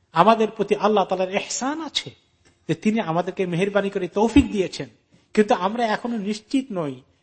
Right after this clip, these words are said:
যে আল্লাহ তাআলা আমাদের কাজটাকে আসলে কবুল করবেন কি না। একজন খাঁটি বান্দা এরকমই চিন্তা করে। এই জন্য ভালো কিছু হয়ে গেলে, বড় কিছু করলে মানুষ সেলিব্রেট করতে চায়, বিরাট ফাংশন করতে চায়,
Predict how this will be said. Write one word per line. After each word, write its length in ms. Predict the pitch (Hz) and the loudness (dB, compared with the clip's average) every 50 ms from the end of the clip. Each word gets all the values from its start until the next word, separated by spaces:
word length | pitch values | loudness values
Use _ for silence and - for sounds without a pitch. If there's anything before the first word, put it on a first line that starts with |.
| _ | _
যে 100 | 160 185 | 0 2
আল্লাহ 300 | 202 - - 196 214 220 | 2 4 2 2 2 0
তাআলা 220 | 214 - 214 196 196 | 0 0 0 0 0
আমাদের 280 | 185 180 185 190 196 | 0 0 -2 -4 -6
কাজটাকে 460 | 185 - 185 175 - - 190 180 - 196 | -6 -6 -6 -6 -6 -6 -6 -6 -6 -6
আসলে 360 | 175 170 - - 196 190 180 160 | -6 -6 -6 -6 -6 -6 -6 -4
কবুল 220 | - 180 160 156 | -6 -6 -6 -6
করবেন 360 | 143 - 156 139 127 135 131 127 | -8 -8 -8 -8 -6 -8 -10 -10
কি 200 | - - 131 117 | -12 -14 -14 -12
না। 240 | 117 110 101 98 - _ _ _ _ _ _ _ _ _ _ _ _ _ _ _ _ _ _ _ _ _ _ | -12 -14 -18 -20 -20 _ _ _ _ _ _ _ _ _ _ _ _ _ _ _ _ _ _ _ _ _ _
একজন 400 | - 170 185 175 160 165 185 175 160 | 2 4 4 4 2 -4 -8 -8 -10
খাঁটি 340 | - - - 220 220 - 214 | -8 -6 -6 -6 -6 -6 -8
বান্দা 300 | 180 165 160 165 165 175 | -6 -6 -8 -8 -8 -6
এরকমই 400 | 165 180 196 233 - 233 202 180 | -6 -6 -6 -6 -8 -8 -8 -10
চিন্তা 300 | 156 - 165 147 131 135 | -8 -10 -12 -10 -10 -12
করে। 220 | 120 - 113 - 101 | -14 -14 -18 -20 -14
এই 160 | 117 165 196 | -10 -8 -6
জন্য 380 | 196 226 226 220 214 196 180 170 - _ _ _ _ _ _ _ _ _ _ - | -6 -4 -4 -4 -4 -4 -6 -6 -12 _ _ _ _ _ _ _ _ _ _ -14
ভালো 280 | 131 117 165 196 208 196 | -4 -2 0 0 0 0
কিছু 280 | - 202 175 - 202 | -2 -6 -4 -4 -2
হয়ে 240 | 180 - 180 185 185 | -2 0 0 0 0
গেলে, 300 | 175 185 180 175 170 156 143 - _ _ _ - 135 | -2 -2 -4 -4 -4 -6 -6 -10 _ _ _ -4 0
বড় 240 | 165 185 190 190 | 0 2 2 0
কিছু 240 | 185 196 196 - 214 | -2 -4 -6 -6 -6
করলে 280 | 208 - 196 196 196 185 | -6 -4 -4 -2 -2 -2
মানুষ 260 | 170 180 185 196 190 | -2 -2 -4 -4 -6
সেলিব্রেট 680 | - - 202 202 208 202 175 202 214 226 247 254 247 - | -6 -6 -2 0 0 0 2 2 2 4 2 2 2 0
করতে 240 | 220 - - 165 | -4 -2 -2 -4
চায়, 220 | 135 - 143 123 127 | -6 -4 -6 -8 -4
বিরাট 540 | 147 196 233 262 269 277 277 285 285 277 - | -2 0 0 2 2 2 2 0 0 -2 -2
ফাংশন 440 | - 233 226 226 214 - 233 208 | -2 -2 -2 -4 -6 -10 -10 -10
করতে 320 | 202 - 170 - - 147 127 | -8 -8 -8 -8 -8 -10 -12
চায়, 360 | - 127 104 98 98 98 98 | -12 -14 -18 -20 -20 -20 -20